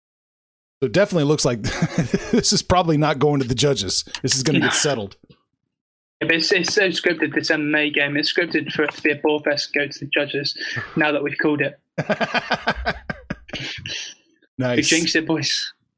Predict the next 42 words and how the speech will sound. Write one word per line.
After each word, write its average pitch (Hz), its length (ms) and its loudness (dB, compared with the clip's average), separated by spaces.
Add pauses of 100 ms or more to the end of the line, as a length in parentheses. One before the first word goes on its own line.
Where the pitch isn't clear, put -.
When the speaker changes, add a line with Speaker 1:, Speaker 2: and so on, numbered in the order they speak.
Speaker 1:
There 113 140 0
it 117 80 0
is. 120 340 0 (100)
There 104 120 -2
it 101 60 -4
is. 101 280 -4 (840)
All 147 160 0
right. 123 460 -2
So - 200 0
what 131 120 0
do 156 40 2
we 147 80 2
got 143 140 2
next 131 240 0
up? 98 200 -4 (420)
The 117 80 -4
Claudio, 139 380 2 (300)
Claudio 131 280 0
Silva? 175 360 0 (680)
Speaker 2:
Yeah, 156 220 4
Claudio 165 280 2
Silva 151 240 0
versus 143 240 -2
James 151 280 0
Krause. 151 400 -2
And 147 300 -2 (160)
going 165 200 2
into 160 200 2
this 143 240 0
fight, 147 300 0
I 143 140 -2
think - 500 -4 (480)
predominantly, 185 1000 2 (680)
uh, - 40 0 (840)
Claudio 160 300 2
Silva 151 440 2
is 151 140 0
a 143 40 0
welterweight, 160 460 0
and 151 100 -2
so 147 100 -2
obviously 147 460 -2